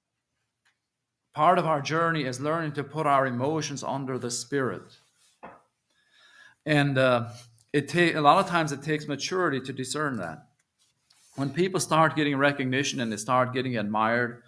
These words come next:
for being great, uh, great spiritual men and great spiritual women, and they, women, um,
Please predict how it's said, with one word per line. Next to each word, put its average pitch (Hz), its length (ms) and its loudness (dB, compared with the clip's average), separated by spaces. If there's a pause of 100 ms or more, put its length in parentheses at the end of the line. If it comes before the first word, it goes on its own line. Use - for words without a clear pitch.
(300)
for 127 160 -8
being 127 380 -4 (260)
great, 151 460 -2
uh, 120 260 -4 (340)
great 156 260 -2
spiritual 165 600 -2
men 143 400 -2
and 92 200 -12
great 135 240 -4
spiritual 135 560 -6
women, 123 380 -6 (1120)
and 101 380 -10
they, 139 260 2
women, 139 460 0 (440)
um, 135 300 0